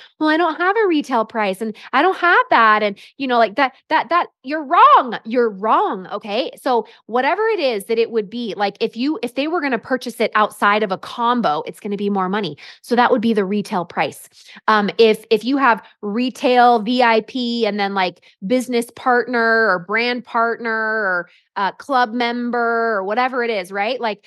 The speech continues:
then that's, like, the, your wholesale price, whatever it is,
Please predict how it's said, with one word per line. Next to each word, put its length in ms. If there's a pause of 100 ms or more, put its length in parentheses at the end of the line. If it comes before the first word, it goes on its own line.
(160)
then 140
that's, 260
like, 220
the, 220 (100)
your 300
wholesale 460
price, 420 (220)
whatever 360
it 80
is, 220